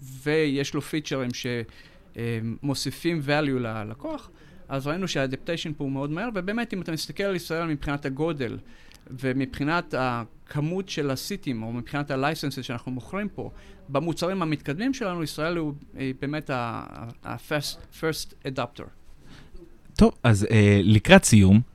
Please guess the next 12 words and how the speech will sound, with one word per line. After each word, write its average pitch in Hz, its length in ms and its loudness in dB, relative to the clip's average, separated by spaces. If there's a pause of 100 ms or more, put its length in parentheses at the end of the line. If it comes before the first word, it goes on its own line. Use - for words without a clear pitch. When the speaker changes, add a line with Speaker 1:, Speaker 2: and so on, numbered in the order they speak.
(240)
Speaker 2:
ובאמת 95 720 8
שיחה 143 200 8
מרתקת, 98 720 4
אני 120 200 10
לא 151 80 10
חשבתי 117 320 10
שיהיה 101 220 10
לי 98 440 10
כל 113 140 10
כך 143 120 12
מרתק 135 400 10
לדבר, 113 320 6